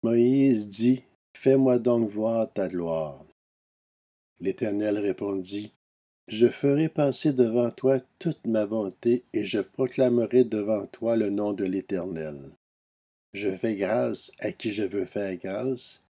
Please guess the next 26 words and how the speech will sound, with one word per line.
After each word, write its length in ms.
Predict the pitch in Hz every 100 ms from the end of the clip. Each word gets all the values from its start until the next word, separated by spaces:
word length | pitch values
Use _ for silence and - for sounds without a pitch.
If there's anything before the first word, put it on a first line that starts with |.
| _ _ _ _ -
et 160 | 110
j'ai 180 | 107 117
compassion 840 | 113 135 127 135 120 - 151 151 -
de 140 | 117 110
qui 220 | - 123
je 120 | 110
veux 240 | 107 113
avoir 440 | 113 101 107 120 107
compassion. » 680 | 120 110 120 107 - 98 87 _ _ _ _ _ _ _ _ _
Il 140 | 117 117
ajouta, « 580 | 113 104 - 120 120 - _ _ _
Tu 160 | - 117
ne 120 | 113
pourras 360 | - 123 117 120
pas 240 | - 143
voir 300 | 127 123 123
mon 160 | 120 113
visage, 560 | 104 101 98 87 82 - _ _ _ _ _ _ _ _ _
car 200 | - 92
l'homme 280 | 101 120 123
ne 100 | 110
peut 200 | - 117
me 160 | 117 107
voir 640 | 98 104 107 104 104 - _
et 180 | 98 90
vivre. » 640 | 90 87 78 69 65 62